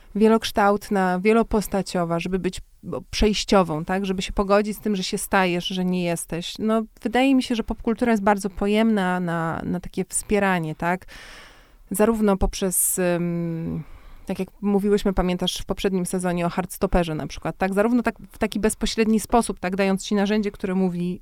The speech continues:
y, „Popatrz, nie jesteś sam”, ale też właśnie przez takie, mm, nieoczywiste w pewnym sensie formy, jak chociażby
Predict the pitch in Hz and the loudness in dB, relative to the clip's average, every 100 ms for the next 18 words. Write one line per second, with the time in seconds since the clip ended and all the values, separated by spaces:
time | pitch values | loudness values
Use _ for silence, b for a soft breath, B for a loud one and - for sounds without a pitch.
0 | - - - 208 101 - - - _ - | -10 -10 -4 -4 -4 -8 -14 -18 _ -20
1 | - - 190 202 196 - 190 - 170 175 | -16 -6 -2 2 0 -2 -6 -2 0 2
2 | 320 - B B B B B - 262 269 | 0 -4 B B B B B 2 2 2
3 | 233 226 196 185 - 190 - 190 196 - | 0 -2 0 -2 -2 -6 -6 -6 -8 -6
4 | 185 180 180 180 185 190 185 190 190 196 | -6 -6 -8 -8 -4 -2 0 0 -2 -4
5 | 185 - 170 - 175 175 175 175 180 180 | -6 -8 -8 -6 -6 -6 -6 -6 -6 -6
6 | 190 190 165 - 180 - 160 - 170 | -4 -2 -4 -6 -8 -6 -10 -8 -8